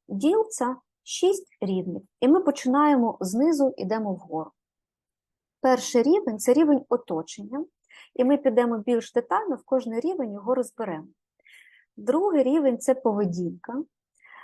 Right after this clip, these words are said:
третій — це вміння та навички, далі йде цінності та переконання, роль або ролі, і на самій горі йде місія. Давайте ж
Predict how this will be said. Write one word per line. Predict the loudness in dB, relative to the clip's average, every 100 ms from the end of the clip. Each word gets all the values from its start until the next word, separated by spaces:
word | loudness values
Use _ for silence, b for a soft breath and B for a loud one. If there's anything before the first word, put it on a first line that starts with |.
| B _
третій — | 2 2 2 -4
це | -6 -2 -2 -2
вміння | -4 -2 0 2 0 0
та | -4
навички, | -4 -4 -6 -10 -12 -6 -6 -8 b b -2
далі | 2 4 4 2
йде | 0 0 0 -2
цінності | -2 0 0 -2 -6
та | -6 -6
переконання, | -2 -4 -2 -4 -2 -2 -2 -2 -2 -4 b b b -2
роль | 2 4 4 2
або | -2 0 -2
ролі, | 0 0 0 -2 -2 -10 -10
і | -8
на | -6
самій | -4 -4 -4 -6 -6
горі | -4 -2 -2 -6 -4
йде | 0 2
місія. | 0 -4 -8 -14 -16 -18 _ _ _ B B B _
Давайте | 0 0 2 -2
ж | -2 -12